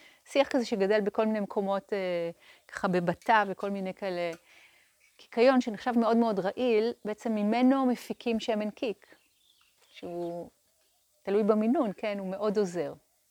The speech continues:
אז אם אנחנו רגע לוקחים את הפרפרזה הזאת או האלה אל התודעה שלנו, אז כל מה שאנחנו מתייחסים אליו כאל מזיק, פוגע, מעצבן, חוסם אותי, אה, ש-, משתלט לי על המיינד, אה,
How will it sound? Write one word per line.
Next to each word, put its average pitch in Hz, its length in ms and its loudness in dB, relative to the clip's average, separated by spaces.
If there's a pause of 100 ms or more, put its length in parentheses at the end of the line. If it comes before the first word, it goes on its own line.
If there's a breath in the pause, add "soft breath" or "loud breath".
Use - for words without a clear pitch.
(540)
אז - 120 -2
אם 262 100 4
אנחנו 277 320 2
רגע 226 180 4
לוקחים 254 280 2
את 254 80 0
הפרפרזה 208 800 -2 (300)
הזאת 196 400 0
או 165 80 -2
האלה 190 400 -2 (640 soft breath)
אל 190 100 -2
התודעה 185 560 -2
שלנו, 180 640 -4 (1900 soft breath)
אז 190 300 0 (280)
כל 320 260 4
מה 415 100 -2
שאנחנו 349 340 2
מתייחסים 294 540 0
אליו 277 180 2 (100)
כאל 208 440 -2 (420)
מזיק, 196 540 -2
פוגע, 180 640 0
מעצבן, 185 680 -4
חוסם - 540 -4
אותי, 175 720 -6
אה, 170 440 -8
ש-, - 140 -8
משתלט 233 800 0
לי 233 140 2
על 214 100 2
המיינד, 196 920 -2
אה, 165 140 -4